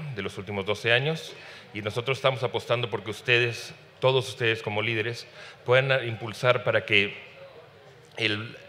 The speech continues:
el camino que se tome sea el camino verde, el camino del desarrollo sostenible.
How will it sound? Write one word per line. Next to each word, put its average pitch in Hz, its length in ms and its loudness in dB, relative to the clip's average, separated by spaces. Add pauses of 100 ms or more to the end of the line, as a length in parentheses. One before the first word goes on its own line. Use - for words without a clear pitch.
(100)
el 104 380 -8 (340)
camino 123 420 2
que 113 80 -2
se 104 120 -6
tome 117 240 0
sea 113 160 -2
el 107 80 -4
camino 113 420 0 (360)
verde, 92 520 4
el 95 80 -4
camino 110 380 0
del 104 160 -2
desarrollo 104 380 -2
sostenible. 90 560 -6